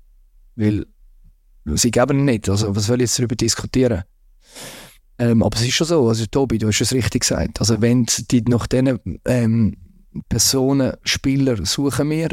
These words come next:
aber es ist ultra schwierig, weil selbst wenn du das Gefühl hast, jetzt, das ist jetzt einer, heisst noch nicht, dass es da dann auch macht und dann auch das Zepter so in die Hand nimmt. Das ist, das ist wirklich, das,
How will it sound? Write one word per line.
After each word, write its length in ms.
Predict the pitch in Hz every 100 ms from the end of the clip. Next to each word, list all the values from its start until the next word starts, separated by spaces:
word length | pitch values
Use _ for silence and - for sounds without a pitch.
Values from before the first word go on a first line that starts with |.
| -
aber 340 | 113 113 107
es 160 | 110 -
ist 180 | 107 -
ultra 500 | - 131 123 120 101
schwierig, 440 | 101 123 127 117 -
weil 260 | 151 127 107 _ _ _
selbst 300 | - 143 -
wenn 100 | 165
du 80 | 185
das 100 | -
Gefühl 420 | - 170 180 139
hast, 280 | 151 143 -
jetzt, 300 | 104 - -
das 140 | 135
ist 120 | 170 165
jetzt 260 | 170 -
einer, 480 | 143 127 110 78 - - _ _ _ _ _ _ _
heisst 220 | 123 123
noch 80 | 131
nicht, 220 | 131 139
dass 160 | 135 -
es 100 | 113
da 360 | 131 123 113 110 _ _ - - - _
dann 180 | 123 113
auch 60 |
macht 480 | 104 131 135 - - _ -
und 160 | 107
dann 140 | 110 107
auch 60 |
das 220 | 104 104 -
Zepter 320 | 113 101 107
so 160 | 107
in 80 | 101
die 100 | 98
Hand 220 | 117 139
nimmt. 240 | - 98 92
Das 140 | 101
ist, 160 | 131 - - - -
das 100 | 95
ist 80 | 135
wirklich, 320 | 151 - 117 - - _ _ - _ -
das, 240 | - -